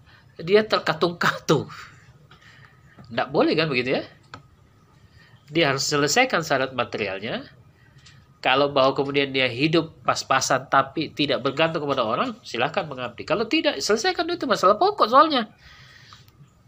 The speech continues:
Ya. Maka diberikanlah satu kerangka tanggung jawab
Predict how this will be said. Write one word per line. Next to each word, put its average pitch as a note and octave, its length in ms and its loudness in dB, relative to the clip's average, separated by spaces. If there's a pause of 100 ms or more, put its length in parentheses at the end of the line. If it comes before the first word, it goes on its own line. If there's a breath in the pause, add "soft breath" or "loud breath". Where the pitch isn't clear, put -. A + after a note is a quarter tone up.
(120)
Ya. - 240 -20 (400 loud breath)
Maka A#3+ 560 -2 (160 loud breath)
diberikanlah B2+ 800 -4 (320 loud breath)
satu C#3 400 -4
kerangka C3 480 -6
tanggung A2 400 -10
jawab A#2+ 480 -4